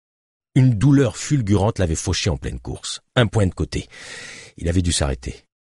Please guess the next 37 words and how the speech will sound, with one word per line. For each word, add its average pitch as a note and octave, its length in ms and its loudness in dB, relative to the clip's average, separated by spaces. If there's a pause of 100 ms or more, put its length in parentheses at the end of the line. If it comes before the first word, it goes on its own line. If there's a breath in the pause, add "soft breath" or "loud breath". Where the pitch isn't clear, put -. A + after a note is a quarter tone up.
(140)
La C#2+ 200 -4
crampe - 420 0
l'empêchait F2+ 480 2
de D#2 80 -2
penser D#2+ 400 0
à D2 80 0
autre D#2 240 -6
chose, C#2 400 -4 (300)
de G#2+ 80 2
réfléchir, E2 580 0 (320)
d'hésiter, D#2+ 580 0 (440)
de E2 80 -2
culpabiliser, E2+ 840 2 (500)
de F#2+ 60 -2
se - 100 2
retourner. D2+ 540 -2 (1040)
Le G#2+ 120 6
journaliste A#2+ 720 2
se - 140 -2
contenta A2+ 640 2
de F#2 120 0
consulter G#2 600 0
l'heure A2 260 6
au F#2 60 -2
cadran G2+ 400 0
de F#2 100 0
Big D#2 180 -2
Ben C#2 280 0
en A#1 80 -4
direction D2+ 540 0
de C#2+ 160 -2
Saint A2+ 300 2
James F#2 200 2 (120)
Park. - 400 -8 (340)
Dix F2 240 0
heures - 80 -8
quarante-cinq. - 600 -8